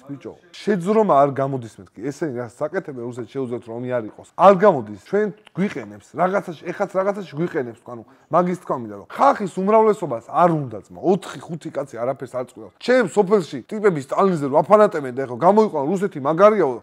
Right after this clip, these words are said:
ზე მყიდია იმის აზრი. მაგრამ ვაფშე არჩევნებში ნუ აძლევ რა მონაწილეობის უფლება. რა პონტია? რა რუსეთი? რა რუსეთი? გვიყენებს ეხაც რაღაცა დედა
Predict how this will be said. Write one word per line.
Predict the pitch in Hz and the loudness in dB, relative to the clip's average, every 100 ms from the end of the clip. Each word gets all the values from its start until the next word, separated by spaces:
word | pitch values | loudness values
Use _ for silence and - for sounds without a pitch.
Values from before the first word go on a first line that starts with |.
| - - - | -8 -6 -4
ზე | 226 285 | 0 0
მყიდია | 247 208 151 135 | 0 -2 0 -2
იმის | 135 113 | -4 -10
აზრი. | 113 101 104 | -12 -12 -2
მაგრამ | 151 | 6
ვაფშე | 226 208 208 | 6 6 6
არჩევნებში | 247 240 185 127 127 | 6 4 -4 -6 0
ნუ | 190 | 4
აძლევ | 165 113 104 76 | 4 2 -12 -10
რა | 131 | -8
მონაწილეობის | 131 135 147 135 120 | -6 -6 -6 -8 -8
უფლება. | 123 120 101 - | -14 -12 -14 -10
რა | 123 180 | 2 4
პონტია? | 226 254 208 - 107 95 | 4 2 -2 -4 -14 -4
რა | 151 226 | 4 6
რუსეთი? | 240 240 - 156 117 | 6 4 -2 -6 0
რა | 143 185 | 4 4
რუსეთი? | 185 - 120 - _ | 2 -6 -16 -18 _
გვიყენებს | 220 277 262 269 226 247 | 2 2 2 2 2 0
ეხაც | 254 190 | 0 4
რაღაცა | 214 233 208 160 | 4 6 2 0
დედა | 185 170 | 2 6